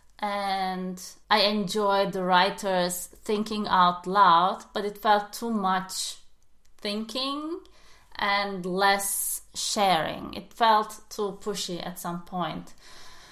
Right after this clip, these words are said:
Especially, I think, the approaches about gender roles, that he had very strict understanding of how gender roles should be,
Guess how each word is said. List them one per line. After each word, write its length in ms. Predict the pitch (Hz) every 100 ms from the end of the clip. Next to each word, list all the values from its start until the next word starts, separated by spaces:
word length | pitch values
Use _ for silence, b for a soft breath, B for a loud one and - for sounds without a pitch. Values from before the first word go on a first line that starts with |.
| B B B - - - - - -
Especially, 640 | 247 - 226 220 226 220
I 100 | 202
think, 480 | 208 233 220 214 208
the 540 | 214 196 190 190 190 180 - -
approaches 640 | 220 - 214 220 220 214
about 880 | 208 180 196 190 185 180 180 - - - _ _ _ _ 202
gender 440 | 190 214 208 214
roles, 760 | 214 240 269 339 - - - -
that 240 | 220 196 -
he 160 | 214
had 280 | 196 196 185
very 280 | 185 202 202
strict 400 | 208 - 202 196
understanding 760 | 185 190 196 - 196 208 202 185
of 140 | 185
how 280 | - 190 185
gender 380 | 185 190 180 180
roles 320 | 185 214 208
should 300 | - 185 -
be, 260 | 190 233